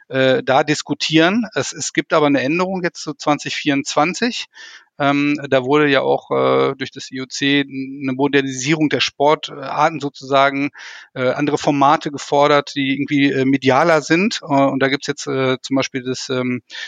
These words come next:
den Extreme Slalom. Das sind, äh, zwei neue Medaillen, die ab vierundzwanzig jetzt, äh, ab Paris vergeben werden.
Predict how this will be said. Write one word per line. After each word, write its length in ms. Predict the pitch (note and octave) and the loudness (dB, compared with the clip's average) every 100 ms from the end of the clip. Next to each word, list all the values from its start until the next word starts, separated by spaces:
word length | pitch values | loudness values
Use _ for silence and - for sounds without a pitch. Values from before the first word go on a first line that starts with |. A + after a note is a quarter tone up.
| - | -10
den 80 | C3+ | -6
Extreme 400 | C3+ - - G#3 | -4 -2 2 2
Slalom. 640 | - B2+ A#2 A#2 C#3 B3 - | 2 2 2 2 2 0 -6
Das 160 | - A#2 | -8 -4
sind, 200 | C3+ - | -4 -2
äh, 580 | B2+ B2+ B2+ B2 C3 B2+ | 0 0 0 -2 -6 -8
zwei 240 | - C3+ | 0 2
neue 260 | D3 C#3+ D3+ | 2 2 2
Medaillen, 600 | D3 - D3+ F#3 G#3 F3+ | 2 4 4 2 0 -4
die 140 | D3+ | -6
ab 100 | C#3+ | -6
vierundzwanzig 720 | - D3+ D3 - D3 D3+ D#3 | -2 -2 -2 -2 -2 -2 -4
jetzt, 240 | D3 - C#3 | -4 -6 -6
äh, 220 | C3+ C3+ | -2 -2
ab 180 | C#3 - | -2 -4
Paris 320 | C#3 D3 - | -2 -2 -2
vergeben 420 | D3 B2+ E3 D3+ | -6 -2 -2 0
werden. 420 | B2+ B2+ C#3 B3 | 2 2 2 0